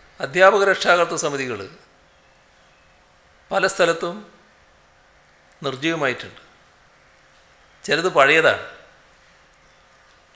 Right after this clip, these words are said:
അപ്പോൾ പി ടി എകൾ അതിവേഗത്തിൽ പുനഃസംഘടിപ്പിക്കപ്പെടണം. അതിനാവശ്യമായ നടപടികൾ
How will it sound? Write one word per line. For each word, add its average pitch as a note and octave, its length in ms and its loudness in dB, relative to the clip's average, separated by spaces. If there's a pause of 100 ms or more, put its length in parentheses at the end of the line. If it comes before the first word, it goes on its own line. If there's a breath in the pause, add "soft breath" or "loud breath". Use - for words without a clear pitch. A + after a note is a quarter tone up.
(120)
അപ്പോൾ F3+ 320 -4
പി D#3 160 0
ടി G3+ 140 -6
എകൾ G#3 480 -2 (1800)
അതിവേഗത്തിൽ G3+ 680 2
പുനഃസംഘടിപ്പിക്കപ്പെടണം. D#3+ 1000 -6 (1500)
അതിനാവശ്യമായ F3 680 2
നടപടികൾ D3+ 680 -4